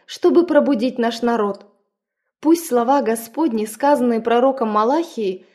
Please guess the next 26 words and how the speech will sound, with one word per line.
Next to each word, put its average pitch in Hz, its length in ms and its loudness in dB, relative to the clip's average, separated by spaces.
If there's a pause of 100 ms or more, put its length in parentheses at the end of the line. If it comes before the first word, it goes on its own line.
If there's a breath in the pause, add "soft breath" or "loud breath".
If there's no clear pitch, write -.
(160 soft breath)
будут 285 400 2
донесены 285 560 0
до 262 140 2
каждой 302 420 -2
души. 220 540 -8 (580)
«Со - 280 -2
дней 226 300 0
отцов 302 400 -6
ваших 262 460 -4 (220 soft breath)
вы 247 200 0
отступили 294 600 0
от 302 180 -2
уставов 233 560 -4
моих 240 480 -2 (240)
и 247 100 -2
не 254 140 2
соблюдаете 254 880 -2
их. 190 260 -12 (440)
Обратитесь 233 800 -2
ко 208 140 -6
мне, 190 300 -8 (280)
и 269 100 -2
я 240 300 2
обращусь 247 500 -2
к - 100 -10
вам», 262 440 -4